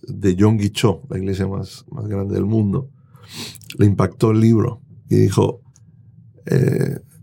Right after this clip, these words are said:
"Este libro lo tienen que leer los pastores en Corea del Sur". Y yo dije, "¿En serio?". Dice, "Sí, hay que, hay cosas, diferencias culturales y todo esto, pero la, la enseñanza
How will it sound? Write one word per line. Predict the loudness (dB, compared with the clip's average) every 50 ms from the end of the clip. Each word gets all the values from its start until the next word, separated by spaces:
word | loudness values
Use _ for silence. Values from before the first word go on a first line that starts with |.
| -20 -20 _ -20 -20 -20 _ _ -20 -20 -20 -20 _ -2
"Este | 0 2 2 4 4 4
libro | 4 4 4 4
lo | 2 4
tienen | 4 4 2 2 2
que | 0 0
leer | 2 4 4 4
los | 2 0 0
pastores | -2 -4 -4 -2 0 2 2 2 2 0 -4 -10 -16 _ _ _ _ -20 -20 -20 -12 -2 0
en | 0 0 2
Corea | 0 0 2 2 2 2
del | 2 0 0 -4
Sur". | -2 0 0 0 2
Y | 2 2
yo | 2
dije, | 2 2 2 0
"¿En | 0 0
serio?". | -2 -2 -2 -2 2 2 2 2 2 -2 -10 -20 -20 -20 _ -20 -20 -20 -10
Dice, | -8 -8 -8 -6 -8
"Sí, | -2 0 0 0 0 0
hay | 0 0 0 0 0
que, | 2 2 2 2
hay | 2 0 2
cosas, | 2 2 2 4 2 0 2 2
diferencias | 2 2 2 2 2 2 0 0 0 0 -2 -2
culturales | 0 0 0 2 2 2 4 4 4 4 4 2 2 0
y | -4
todo | -4 -2 -2
esto, | -2 -2 -6 -6 -2
pero | -2 -2 -2 -4 -10 -20 -20 -20 -20 _ _ _ _ _ _
la, | -6 -4 -4 -4 -4 -4 -6
la | -6 -4 -2 -2
enseñanza | -2 -2 -2 -2 0 2 4 4 4 4 2 2 4 4 4 2